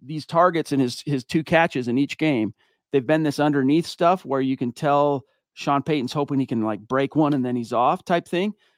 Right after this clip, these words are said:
But maybe this is the game where after they've got a couple of these,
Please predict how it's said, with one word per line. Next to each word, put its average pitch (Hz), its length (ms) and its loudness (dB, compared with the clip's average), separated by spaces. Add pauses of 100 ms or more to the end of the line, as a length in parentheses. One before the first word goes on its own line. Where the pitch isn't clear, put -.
(140)
But 139 220 2
maybe 170 420 2
this 180 220 0
is 165 140 -4
the 147 80 -2
game 165 420 -2
where 131 480 2
after 139 240 -4
they've 131 180 -6
got 139 220 -4
a 131 40 -14
couple 151 400 -8
of 135 100 -6
these, 139 340 -6